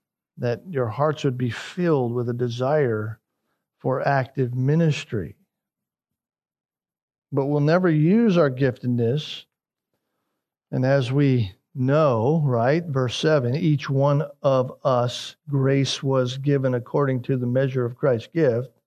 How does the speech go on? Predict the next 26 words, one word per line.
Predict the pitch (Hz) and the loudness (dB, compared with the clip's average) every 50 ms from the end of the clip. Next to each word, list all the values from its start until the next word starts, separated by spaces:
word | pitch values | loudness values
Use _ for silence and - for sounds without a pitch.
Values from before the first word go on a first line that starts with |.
| _ - | _ -4
Therefore, | - 135 127 - 147 139 147 | -2 -2 -2 0 -2 0 0
each | 160 165 151 160 | 0 0 0 0
one | 156 165 170 | 0 2 2
of | 170 151 | 2 4
us | 143 131 - | 2 2 2
has | - 143 135 120 | 0 -2 -2 -2
a | 117 | -4
gift. | 113 131 165 180 139 107 110 - _ _ _ _ _ _ _ _ _ _ _ _ _ _ _ _ _ _ _ _ _ _ _ _ _ _ _ _ _ _ _ _ _ _ _ _ | -4 0 0 2 0 0 -4 -10 _ _ _ _ _ _ _ _ _ _ _ _ _ _ _ _ _ _ _ _ _ _ _ _ _ _ _ _ _ _ _ _ _ _ _ _
We'll | 147 143 147 | -2 0 2
never | 156 175 185 175 | 4 4 4 4
use | 165 156 165 190 226 254 247 185 | 4 4 4 4 4 4 4 4
our | 202 180 175 156 | 4 2 2 0
giftedness, | 139 160 214 240 233 - 233 180 151 135 135 123 113 107 117 135 - - - | 2 2 2 2 2 0 -2 0 0 2 0 0 0 0 -2 -2 -4 -2 0
which | 156 160 147 - - | 0 0 0 0 0
each | 175 180 151 - | 0 0 0 0
one | 156 175 180 175 | 0 2 2 2
of | 160 156 | 2 2
us | 165 151 - | 2 2 2
has | 180 175 175 147 | 2 2 2 2
been | 139 156 151 147 | 2 0 0 0
given, | 131 156 208 254 262 214 180 170 175 | 2 2 4 4 4 4 2 2 2
if | 175 147 - | 0 0 2
we | 160 156 156 | 2 2 4
know | 170 208 254 269 | 4 4 4 4
Jesus | 190 165 160 139 123 135 127 113 | 4 2 2 2 0 0 -2 -4
Christ. | - - 151 139 127 123 123 127 135 135 - - - - - | -4 -2 0 2 2 2 2 2 0 -2 -2 -6 -10 -12 -14